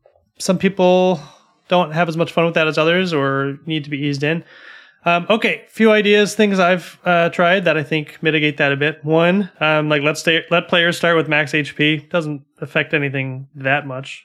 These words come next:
Um, if you're playing, like, B X, Old School Essential, something like that,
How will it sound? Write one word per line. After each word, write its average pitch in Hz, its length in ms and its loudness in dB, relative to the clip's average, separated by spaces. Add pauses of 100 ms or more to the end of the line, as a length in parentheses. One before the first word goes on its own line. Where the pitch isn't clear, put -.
Um, 131 160 -4
if 135 80 -10
you're 156 80 -14
playing, 151 220 0
like, 135 260 -2 (260)
B 135 200 0
X, 135 280 -2
Old 139 140 -4
School 147 160 -6
Essential, 131 320 -6
something 135 220 -10
like 131 100 -10
that, 127 240 -8